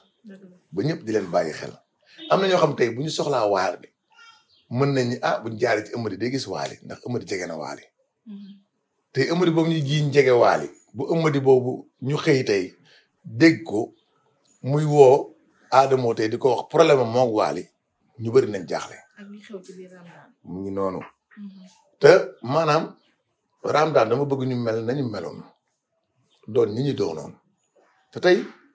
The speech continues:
Speaker 2: li ma gën a naqari sama àdduna loolu ci la bokk, parce que man nekkuma Ramadan.
Speaker 1: Mhm.
Speaker 2: Mais coow yi am nii ci biir Ramadan man neexuma, neexul keneen ak keneen.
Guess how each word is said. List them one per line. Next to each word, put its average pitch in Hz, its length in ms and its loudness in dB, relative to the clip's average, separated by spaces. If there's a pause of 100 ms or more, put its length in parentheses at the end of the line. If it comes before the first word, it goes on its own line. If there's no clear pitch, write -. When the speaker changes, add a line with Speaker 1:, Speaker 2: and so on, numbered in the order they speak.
(380)
Speaker 2:
li 160 100 0
ma 196 120 6
gën 180 160 8
a 175 40 4
naqari 160 340 2
sama 131 240 -2
àdduna 117 280 0
loolu 113 180 4
ci - 80 -8
la 104 80 0
bokk, - 280 -8
parce 131 220 -6
que 151 80 0
man 127 180 -2 (960)
nekkuma 131 360 0
Ramadan. 80 380 -8 (300)
Speaker 1:
Mhm. 120 120 -10
Speaker 2:
Mais 131 240 0
coow 175 200 4
yi 151 240 0
am 117 180 -4
nii 107 180 -4
ci 110 200 -6
biir 117 180 -2
Ramadan 95 420 -4
man 101 240 -8
neexuma, 113 380 -6
neexul 104 320 -10
keneen 90 240 -10
ak 85 100 -16
keneen. 69 240 -16